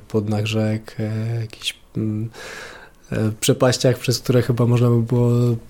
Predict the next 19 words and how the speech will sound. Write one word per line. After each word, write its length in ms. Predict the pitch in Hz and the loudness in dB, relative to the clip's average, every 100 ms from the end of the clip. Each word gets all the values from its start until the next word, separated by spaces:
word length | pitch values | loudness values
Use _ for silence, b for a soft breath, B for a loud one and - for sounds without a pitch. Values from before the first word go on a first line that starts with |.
| - - - | -20 -20 -16
które 260 | - 139 | 0 4
można 200 | 127 123 131 | 4 6 6
by 60 | |
było 120 | 127 | 6
pokonać 460 | 127 127 135 127 123 | 4 2 4 4 2
chyba 180 | 127 123 | 2 2
na 140 | 123 | 2
takich, 480 | 123 117 120 117 - | -2 -2 -2 -4 -4
e, 220 | 127 120 | 0 0
tych 160 | 117 117 | -2 -2
rowerach. 420 | 120 117 123 113 113 - - B B B | 0 2 2 2 -2 -8 -8 B B B
Kurczę, 220 | - - 120 | -8 0 2
nie 80 | |
wiem 80 | 123 | 4
do 80 | 117 | 2
końca, 240 | 127 120 | 0 2
jak 100 | 117 | 0
ta, 400 | 113 113 110 110 110 - - 117 | 0 0 0 -2 -6 -12 -8 -4
e, 640 | 110 110 110 110 110 | -2 -2 -2 -2 -4